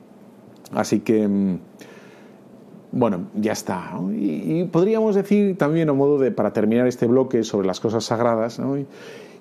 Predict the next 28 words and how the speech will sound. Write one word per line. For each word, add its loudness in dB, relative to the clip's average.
que 2
es 2
muy 6
bueno 2
que 4
cuando 2
vayas 2
a 2
un 2
funeral, 2
un 0
bautizo, 0
o 0
una 2
boda, 4
o 0
unas 0
primeras 4
comuniones, 2
tú 6
que 2
oyes 4
Radio 4
María, 2
digas 2
a 4
la 4
gente, 0